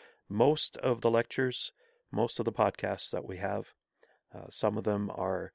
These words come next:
uh, much more in depth. Others are a one-page overview. But they will help you study for things such as the National Electrical Code exam in various states, and they will also give you opportunity to get to know the code better.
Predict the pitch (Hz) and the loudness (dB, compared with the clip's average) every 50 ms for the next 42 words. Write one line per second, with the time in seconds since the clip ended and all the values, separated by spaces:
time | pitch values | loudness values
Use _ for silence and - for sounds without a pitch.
0 | _ _ _ _ _ _ _ _ - - 87 90 101 - 107 117 - - - 135 | _ _ _ _ _ _ _ _ -14 -12 -10 -10 -4 0 0 0 2 4 6 6
1 | 120 107 98 120 135 170 - - - - - - _ _ _ _ _ _ _ - | 6 6 6 6 6 6 4 -2 -10 -20 -20 -20 _ _ _ _ _ _ _ -4
2 | 110 104 110 110 104 95 95 90 87 92 85 85 - - - - - 92 92 104 | -2 0 0 0 0 0 -4 -6 -6 -6 -8 -8 -12 -16 -18 -14 -12 -6 -4 -4
3 | 110 98 - - 107 104 101 - - - 110 117 120 127 117 117 127 131 131 - | -4 -4 -4 -4 -4 -2 -2 -4 0 2 4 4 4 2 2 2 2 2 2 0
4 | _ _ _ _ _ - _ _ _ _ _ _ _ _ - 107 104 107 107 104 | _ _ _ _ _ -20 _ _ _ _ _ _ _ _ -16 -2 2 4 4 4
5 | 101 - 120 123 127 123 117 127 120 - - 113 - - - 120 123 123 120 - | 4 4 4 6 6 6 6 6 4 4 0 -2 -2 0 2 2 2 2 0 -2
6 | - 101 - - 113 110 107 - - 98 - - 101 98 95 92 98 98 98 98 | -4 -4 0 0 0 0 0 -2 -4 -4 -4 -4 -6 -6 -6 -8 -8 -8 -6 -6
7 | 95 98 98 98 95 - - 101 98 95 98 98 - - - 110 - - 113 113 | -4 -4 -4 -4 -2 -2 0 0 0 0 0 -2 -4 -8 -10 -10 0 2 4 4
8 | 113 110 107 - - 95 95 98 101 98 92 90 - 101 98 98 98 92 - - | 4 2 -2 -2 0 0 0 0 -2 -4 -6 -6 -4 -2 -2 0 -2 -2 -4 -4
9 | - - 123 147 160 - - - - - _ _ - - - _ _ _ _ _ | -2 0 0 0 -2 -4 -8 -14 -14 -16 _ _ -20 -20 -20 _ _ _ _ _
10 | - 131 127 117 107 104 107 104 110 95 98 - - 107 98 92 98 90 90 92 | -6 -4 -2 0 0 0 0 0 2 0 0 0 -2 -4 -4 -4 -6 -6 -4 -2
11 | 95 90 90 - - 92 - - 98 90 92 90 92 98 - 95 92 - - - | -2 -2 -2 -2 -6 -10 -8 -8 -6 -6 -6 -8 -10 -12 -14 -12 -8 -8 -8 -8
12 | - - 107 95 90 87 87 85 85 - _ - _ _ _ _ - 90 - - | -8 -10 -8 -6 -4 -4 -4 -6 -8 -12 _ -20 _ _ _ _ -6 -6 -6 -4
13 | - 92 90 85 - - 87 76 - - - - | -4 -4 -4 -4 -6 -8 -10 -10 -10 -14 -18 -20